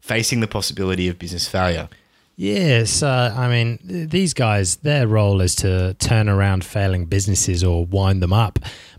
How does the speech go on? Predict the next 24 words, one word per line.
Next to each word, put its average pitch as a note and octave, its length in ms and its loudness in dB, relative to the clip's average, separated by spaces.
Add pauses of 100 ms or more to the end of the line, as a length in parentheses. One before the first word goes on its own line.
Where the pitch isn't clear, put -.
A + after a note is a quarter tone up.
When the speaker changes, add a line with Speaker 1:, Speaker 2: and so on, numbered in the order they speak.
Speaker 2:
But B2 260 0
if - 220 -4
they're D#3 240 2
seeing A#2 440 2
more G#2+ 200 4
business, G2 460 0
then G2 100 0
that G2+ 180 0
means F#2+ 360 0
that, F2+ 200 0 (960)
you B2 140 0
know, F2 260 -2 (500)
re-, A2 380 -2 (140)
regular A#2+ 540 2
small G2 380 0
mum G2 220 0
and F2+ 180 -2
pop G#2 300 -4
or F2 220 -2
whatever G#2 280 0
companies F#2 520 -4
around F2+ 260 -4
the E2+ 80 -10
country, A#2+ 580 -4